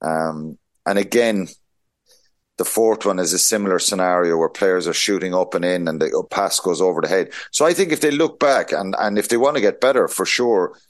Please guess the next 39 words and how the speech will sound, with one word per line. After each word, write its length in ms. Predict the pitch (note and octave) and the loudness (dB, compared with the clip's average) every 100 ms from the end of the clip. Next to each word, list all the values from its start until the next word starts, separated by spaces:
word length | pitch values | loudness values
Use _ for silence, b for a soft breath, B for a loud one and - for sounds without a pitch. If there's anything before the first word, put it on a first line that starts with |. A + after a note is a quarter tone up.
| B _ _ | B _ _
and 100 | F2 | -4
I 60 | F#2+ | -4
think 240 | F#2 A2 | -2 -2
this 220 | A#2 - | 0 0
will 200 | G#2+ A2 | 2 2
be 420 | F#2 G#2 G2 F2+ - | 2 2 2 -2 -6
when 220 | - G2+ F#2+ | -4 -2 0
they 100 | F#2 | 0
review 440 | F#2+ G2+ G#2+ B2 | 2 0 0 0
the 100 | G#2 | 2
game 300 | F#2+ F#2+ F#2 | 2 0 0
with 120 | F2 | -2
Dennis 340 | G2 F2+ E2 G2+ | 0 0 -2 -2
Leamy, 420 | G2 F2+ E2+ - B B B - | -2 -2 -4 -6 B B B -8
um, 480 | E2+ E2 D#2+ D#2+ - _ _ - | -2 0 0 -4 -12 _ _ -6
I 80 | A#2 | -4
think 200 | C3+ C#3+ | -2 -2
four 240 | - C3+ | 0 0
preventable 560 | B2 A2 A2 A#2 - A#2 | 0 0 -2 -2 -4 -4
tries. 460 | - A#2 G#2 D#2 - B B B _ _ _ _ _ | 0 2 2 -2 -6 B B B _ _ _ _ _
That's 240 | C3+ C3 | -2 0
a 60 | C3 | 0
bit 140 | A2+ | -2
of 60 | G#2 | -2
a 40 | |
contradiction 720 | G2+ A2 G#2+ F#2 A2+ A2 - | -4 -4 -4 0 0 0 -4
from 160 | F2+ F#2+ | -4 -2
what 140 | F#2 | 0
we 120 | F2+ F#2+ | 0 -2
say 240 | - F#2+ | 2 0
at 80 | F2 | 0
the 80 | E2+ | -2
start, 420 | - G2 E2 - | 0 2 0 -2
'cause 160 | F#2+ | -8
Benetton 460 | - A#2 A#2 A2 G#2 | 0 0 0 -2 -2
are 200 | F#2+ F2 | 0 0
a 80 | C2+ | -2
good 240 | - G#2+ | -4 -2
side 480 | - G#2 F#2 F#2 D#2+ | 0 2 2 0 -4